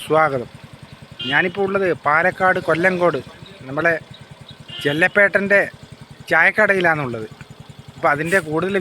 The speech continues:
വിശേഷങ്ങൾ നിങ്ങൾ അറിയുമായിരിക്കും,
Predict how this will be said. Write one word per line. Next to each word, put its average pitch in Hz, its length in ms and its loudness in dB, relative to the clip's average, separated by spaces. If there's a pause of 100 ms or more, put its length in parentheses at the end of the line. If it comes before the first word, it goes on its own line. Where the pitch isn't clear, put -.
വിശേഷങ്ങൾ 175 500 -4 (1040)
നിങ്ങൾ 156 200 -4 (300)
അറിയുമായിരിക്കും, 190 580 -2